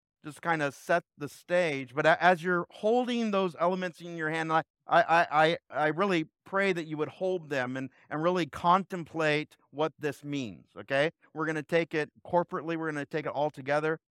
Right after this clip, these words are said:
uh, at the end here. But the understanding is you're holding these elements, savor your relationship with Jesus Christ. "I-, is there anything between you and me, Lord? Is there anything that may be hindering me right now?"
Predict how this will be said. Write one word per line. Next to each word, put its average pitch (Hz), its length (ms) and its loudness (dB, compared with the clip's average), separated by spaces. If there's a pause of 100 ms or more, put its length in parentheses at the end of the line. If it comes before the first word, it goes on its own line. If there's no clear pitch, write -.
(160)
uh, 135 360 0
at 139 240 2
the 131 220 -8
end 160 240 -2
here. 113 320 -4 (800)
But 151 200 0
the 180 120 2
understanding 208 600 2
is 165 140 0
you're 156 120 -2
holding 214 440 -2
these 180 220 -8
elements, 151 540 0 (380)
savor 196 600 -4
your 160 160 -6
relationship 131 680 -10
with 98 120 -20
Jesus 101 280 -20
Christ. - 200 -20 (1600)
"I-, 170 160 -2
is 160 80 -2
there 185 120 4
anything 196 400 0
between 175 720 -8
you 147 180 -8
and 147 100 -8
me, 139 140 -8
Lord? 87 260 -12 (880)
Is 110 60 -20
there 135 120 -2
anything 170 320 -6
that 160 80 -6
may 151 200 -4
be 143 300 -8
hindering 120 460 -10
me 98 120 -12
right 92 260 -12
now?" 78 200 -18